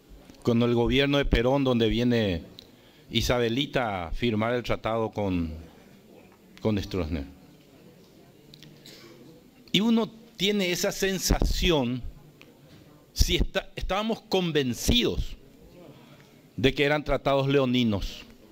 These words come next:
que no le convenían al Paraguay.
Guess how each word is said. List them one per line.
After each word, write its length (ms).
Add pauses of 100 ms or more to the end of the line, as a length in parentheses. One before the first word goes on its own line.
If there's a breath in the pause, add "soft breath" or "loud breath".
(180)
que 100
no 160
le 160
convenían 920
al 180
Paraguay. 460